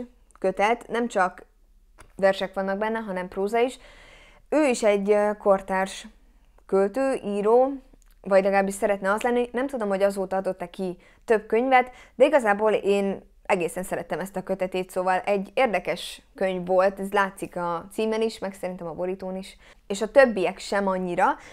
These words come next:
Talán a legismertebb az, az itt lévő könyvek közül Pap Ádám, Félhomályok füstjében című kötete van nekem itt, és azért ismerem őt például, mert a Kolorkomnál dolgoztam, akik kiadták a köteteit,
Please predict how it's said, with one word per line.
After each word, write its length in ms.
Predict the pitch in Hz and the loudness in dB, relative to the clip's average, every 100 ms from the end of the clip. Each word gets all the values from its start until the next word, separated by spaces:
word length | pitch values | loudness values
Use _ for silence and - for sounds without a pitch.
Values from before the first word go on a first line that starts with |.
| - - | -20 2
Talán 300 | 247 254 214 | 6 6 6
a 40 | |
legismertebb 920 | 208 254 240 - 185 180 - 190 247 262 233 - - - | 4 4 2 -2 -2 -2 2 6 6 2 -10 -16 -20 -4
az, 360 | - 185 185 185 | 2 4 2 -2
az 100 | 185 | -6
itt 180 | 220 247 | -6 -2
lévő 220 | 202 185 | 0 0
könyvek 380 | 185 202 196 175 | -2 -2 -2 -4
közül 540 | - 196 196 185 196 202 - _ - | -2 -2 0 0 0 -4 -14 _ 4
Pap 280 | 196 190 - | 4 4 0
Ádám, 540 | 185 185 196 247 311 - - - - | -2 0 0 0 -2 -8 -20 -20 0
Félhomályok 500 | 247 233 196 185 185 | 0 2 0 -2 -6
füstjében 680 | - 202 202 - 175 180 185 | -8 -8 -6 -6 -4 -6 -6
című 180 | 185 | -8
kötete 400 | 180 202 196 190 | -6 -6 -6 -6
van 160 | 185 190 | -6 -4
nekem 280 | 190 185 180 | -6 -6 -6
itt, 180 | 311 - - - - - - | -6 -8 -20 -20 -20 -12 0
és 260 | 214 214 | 0 0
azért 360 | 226 269 254 226 | 0 2 2 0
ismerem 500 | 233 - 202 196 196 | -4 -4 -2 0 -2
őt 320 | - 247 262 262 | 0 2 2 2
például, 380 | 233 226 208 | 2 4 2
mert 260 | 202 190 190 | 0 -2 -4
a 120 | 175 | -6
Kolorkomnál 680 | - 185 180 - 180 180 175 | 0 2 0 -2 -8 -6 -2
dolgoztam, 560 | 190 196 196 196 185 | 0 2 0 -4 -6
akik 300 | 180 180 170 | -6 -8 -12
kiadták 520 | - 180 180 - 160 - | -4 -4 -4 -8 -12 -10
a 60 | |
köteteit, 640 | 175 285 269 247 214 220 | 0 2 2 2 0 -2